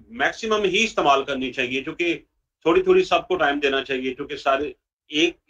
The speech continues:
एक के ऊपर ही काम करने से बेहतर है कि ज्यादा को इस्तेमाल किया जाए backlink करने के लिए।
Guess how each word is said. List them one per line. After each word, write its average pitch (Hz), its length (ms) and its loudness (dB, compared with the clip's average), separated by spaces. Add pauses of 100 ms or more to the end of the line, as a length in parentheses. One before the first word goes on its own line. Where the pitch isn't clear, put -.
एक 185 380 4
के - 300 0
ऊपर 175 260 4
ही 185 160 2
काम 151 300 0
करने 160 220 -2
से 160 100 -4
बेहतर 147 260 -4
है 165 40 0
कि 165 160 -6
ज्यादा 135 380 2
को 147 300 -2
इस्तेमाल 117 400 -4
किया 117 200 -2
जाए 107 240 -4 (340)
backlink 127 480 -2
करने 101 220 -6
के 90 140 -18
लिए। - 80 -20